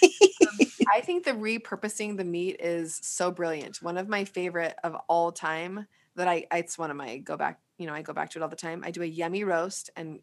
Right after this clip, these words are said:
Speaker 2: eat it like a classic roast with whatever I wanna eat it
Speaker 1: Mm-hmm.
Speaker 2: with.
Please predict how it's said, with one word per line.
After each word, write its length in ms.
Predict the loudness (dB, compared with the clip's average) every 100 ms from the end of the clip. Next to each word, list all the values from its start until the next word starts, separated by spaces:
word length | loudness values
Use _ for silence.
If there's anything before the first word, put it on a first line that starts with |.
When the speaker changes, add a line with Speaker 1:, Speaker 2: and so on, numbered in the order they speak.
| -8
Speaker 2:
eat 180 | -4
it 120 | -4 -4
like 160 | -6
a 60 | -8
classic 480 | -4 -4 -2 -10 -8
roast 320 | -8 -8 -12
with 160 | -14 -8
whatever 300 | -6 -4 -4
I 60 |
wanna 220 | -6 -8 -8
eat 80 |
it 100 | -8
Speaker 1:
Mm-hmm. 140 | -6 -6
Speaker 2:
with. 100 | -8